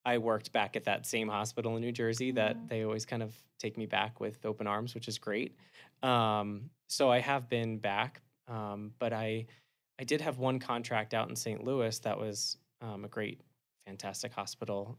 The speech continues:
Speaker 1: um, where I just got a crazy amount of fantastic acute care experience. And that's now been, it's now been a year almost since I finished that contract. And I do feel like if I went back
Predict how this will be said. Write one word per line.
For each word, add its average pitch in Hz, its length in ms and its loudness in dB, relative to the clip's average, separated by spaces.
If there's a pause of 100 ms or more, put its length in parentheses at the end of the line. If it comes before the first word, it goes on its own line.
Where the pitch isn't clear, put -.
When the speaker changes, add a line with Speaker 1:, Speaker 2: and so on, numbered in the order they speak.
Speaker 1:
um, 98 460 -8 (280)
where 123 140 -2
I 107 100 2
just 104 200 -6
got 104 220 -4 (120)
a 127 60 -12
crazy 120 420 -2
amount 101 220 -4
of 98 120 -8 (140)
fantastic 104 720 -6 (240)
acute 113 240 -6
care 107 140 -2
experience. 113 640 -2 (580)
And 127 200 0
that's 113 300 2
now 113 200 2
been, 110 540 0 (120)
it's - 160 -8
now 123 100 2
been 107 440 0
a 113 60 -8
year 135 340 4
almost 113 400 0
since 110 160 -2
I 104 80 0
finished 127 320 -2
that 104 160 0
contract. 101 600 -4
And 117 120 -6
I 104 80 -4
do 113 200 0
feel 113 220 0
like 104 240 -2
if 113 100 -6
I 101 100 2
went 107 200 -4
back 98 260 -4